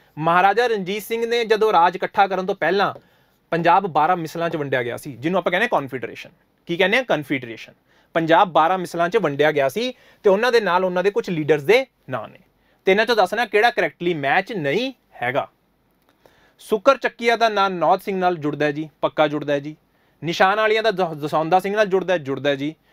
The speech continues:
ਇਹ ਤਾਂ ਇਹਨਾਂ ਦੇ ਫਾਊਂਡਰ ਵੀ ਰਹਿ ਚੁੱਕੇ ਨੇ। ਭੰਗੀ ਹਰੀ ਸਿੰਘ, ਇਹ ਵੀ ਇਹਨਾਂ ਦੇ ਫਾਊਂਡਰ ਰਹਿ ਚੁੱਕੇ ਨੇ। But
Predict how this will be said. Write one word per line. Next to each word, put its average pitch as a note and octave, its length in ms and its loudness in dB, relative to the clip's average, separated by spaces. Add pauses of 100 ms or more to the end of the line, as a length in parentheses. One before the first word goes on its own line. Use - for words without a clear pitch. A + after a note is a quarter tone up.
(140)
ਇਹ E3+ 100 0
ਤਾਂ F#3+ 80 4
ਇਹਨਾਂ F#3 120 0
ਦੇ F3+ 60 -2
ਫਾਊਂਡਰ D3 360 -2
ਵੀ D3+ 100 -2
ਰਹਿ D#3 140 0
ਚੁੱਕੇ E3+ 240 -6
ਨੇ। D3 120 -16 (560)
ਭੰਗੀ G3+ 360 2
ਹਰੀ E3+ 260 2
ਸਿੰਘ, G3+ 260 -4 (140)
ਇਹ D#3+ 160 2
ਵੀ G3+ 60 0
ਇਹਨਾਂ G3 160 2
ਦੇ F#3 60 0
ਫਾਊਂਡਰ E3 320 -4
ਰਹਿ D#3+ 160 0
ਚੁੱਕੇ D#3+ 260 -6
ਨੇ। D3 160 -14 (360)
But F3+ 340 -2